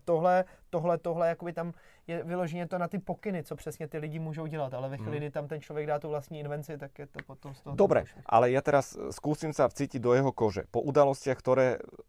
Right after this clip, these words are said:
Speaker 2: pravdepodobne videla aj on na nejakom monitore, že čo sa,
Speaker 1: Mhm.
Speaker 2: čo sa dialo pri nehode Grožána, tak teraz ja ho nechcem zatracovať, lebo z toho človečenského on chcel asi pomôcť,
Speaker 1: No
Speaker 2: lebo,
Speaker 1: práve,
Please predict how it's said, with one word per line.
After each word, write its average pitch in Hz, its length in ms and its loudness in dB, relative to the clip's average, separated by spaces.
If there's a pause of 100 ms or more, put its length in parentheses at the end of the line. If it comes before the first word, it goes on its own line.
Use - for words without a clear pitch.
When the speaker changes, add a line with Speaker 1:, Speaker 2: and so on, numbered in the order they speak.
(120)
Speaker 2:
pravdepodobne 123 640 2
videla 131 400 4
aj 110 240 2
on 123 260 0
na 107 140 0
nejakom 110 240 -2
monitore, 113 480 -2
že 98 80 -6
čo 101 160 -8
sa, 107 160 -10
Speaker 1:
Mhm. 139 320 -14 (240)
Speaker 2:
čo - 120 -10
sa 117 120 0
dialo 117 480 2 (400)
pri 113 160 -4
nehode 117 640 -2
Grožána, 127 680 2 (380)
tak 117 160 0
teraz 139 300 2 (560)
ja 120 160 2
ho 131 40 4
nechcem 147 280 0
zatracovať, 151 500 4
lebo 135 140 2
z 131 80 -4
toho 135 160 4
človečenského 151 720 2
on 143 180 4
chcel 147 220 2
asi 143 240 2
pomôcť, 151 360 4
Speaker 1:
No 117 120 4
Speaker 2:
lebo, - 80 6
Speaker 1:
práve, 202 160 0